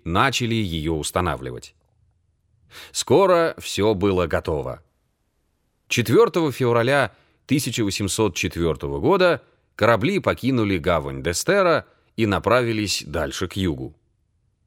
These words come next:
Крузенштерн очень торопился. Мыс Горн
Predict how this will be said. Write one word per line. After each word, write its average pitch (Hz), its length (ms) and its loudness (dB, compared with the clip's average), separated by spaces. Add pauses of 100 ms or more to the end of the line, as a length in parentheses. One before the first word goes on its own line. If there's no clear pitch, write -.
(380)
Крузенштерн 107 840 0
очень 127 320 0
торопился. 92 720 -4 (540)
Мыс 101 380 2
Горн 107 400 0